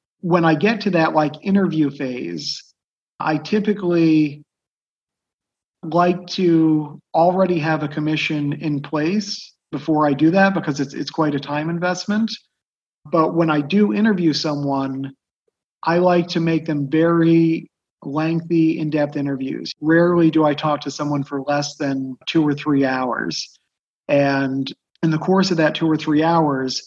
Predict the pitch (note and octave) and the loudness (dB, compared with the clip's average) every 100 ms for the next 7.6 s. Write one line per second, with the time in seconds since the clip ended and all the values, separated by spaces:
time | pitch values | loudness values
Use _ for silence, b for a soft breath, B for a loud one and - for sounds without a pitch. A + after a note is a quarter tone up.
0 | b b _ _ _ _ _ _ _ _ | b b _ _ _ _ _ _ _ _
1 | _ D#3+ E3 F3+ F#3 F3 D#3 D#3 - D#3+ | _ -2 2 2 4 2 2 0 0 0
2 | D3+ D#3 D3+ D3+ - E3 D3 D3 - D#3 | 0 2 0 -2 0 0 0 -4 0 2
3 | D3+ D3 C#3+ D3 _ _ D3 D3+ D#3 F3+ | 4 2 0 -6 _ _ -4 0 2 2
4 | F#3 - _ F3+ E3+ E3 D#3 E3+ D#3 C#3+ | 0 -8 _ -4 -2 -2 0 2 2 0
5 | E3 E3+ F3+ F#3+ - F#3+ G3 G3 F3 D#3 | 0 0 0 -2 0 2 2 2 0 0
6 | D#3 E3 F3 E3 E3 E3+ E3 E3 E3+ - | 0 -2 -4 -2 0 0 0 0 0 -2
7 | G#3 A3+ A#3 - - | -2 -2 -2 -6 -12